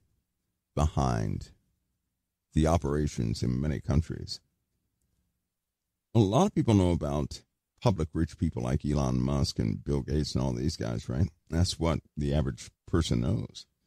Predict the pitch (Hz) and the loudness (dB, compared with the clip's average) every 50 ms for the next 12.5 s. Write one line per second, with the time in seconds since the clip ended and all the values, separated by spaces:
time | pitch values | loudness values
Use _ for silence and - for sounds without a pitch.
0 | _ _ _ _ _ _ _ _ _ _ _ _ _ _ _ _ _ _ _ _ | _ _ _ _ _ _ _ _ _ _ _ _ _ _ _ _ _ _ _ _
1 | _ _ _ _ _ _ _ _ _ _ _ _ _ _ _ - 107 135 135 127 | _ _ _ _ _ _ _ _ _ _ _ _ _ _ _ 6 8 10 10 10
2 | 107 98 87 82 80 80 85 95 117 131 123 101 71 - 82 65 65 - 71 73 | 10 8 6 6 6 4 4 4 6 6 4 4 4 4 2 2 2 2 2 2
3 | 73 65 58 50 50 50 50 - - - _ _ _ _ _ - - 101 87 - | 2 2 2 0 -2 -4 -4 -6 -8 -10 _ _ _ _ _ 2 2 4 4 2
4 | - - - 60 60 58 60 73 - _ _ _ - - 90 110 - - - 71 | 0 -2 -2 -2 -2 -4 -6 -8 -10 _ _ _ -2 2 4 4 4 4 0 0
5 | 65 62 62 58 60 69 98 156 127 85 - - - - _ _ _ _ _ _ | 0 0 -2 0 2 2 4 4 4 2 0 -4 -10 -14 _ _ _ _ _ _
6 | _ _ _ _ _ _ _ _ _ _ _ - - 73 82 87 82 76 82 82 | _ _ _ _ _ _ _ _ _ _ _ 0 2 4 6 6 6 6 6 6
7 | 78 65 76 78 78 78 80 69 50 50 - - - - - - _ _ _ _ | 4 4 4 2 4 4 2 0 0 -4 -8 -12 -16 -18 -18 -20 _ _ _ _
8 | _ _ _ _ _ _ _ - 69 71 71 69 67 60 - _ _ _ - 78 | _ _ _ _ _ _ _ -2 0 2 2 2 2 0 -2 _ _ _ 2 4
9 | 87 87 76 57 - 80 101 95 80 69 58 55 - - - - 62 57 53 50 | 4 4 4 2 2 2 4 4 4 2 0 -4 -6 -6 -2 -2 -2 -2 -2 -4
10 | - - - - 50 50 - - - - - _ _ _ _ _ _ _ _ _ | -6 -6 -6 -6 -6 -6 -8 -12 -14 -16 -18 _ _ _ _ _ _ _ _ _
11 | _ _ _ - - 87 87 - - 165 175 160 160 147 113 95 90 87 92 - | _ _ _ -4 0 0 2 6 6 6 6 8 6 6 6 8 8 6 6 6
12 | 85 82 - - 92 80 69 71 82 | 6 4 6 6 4 6 6 4 2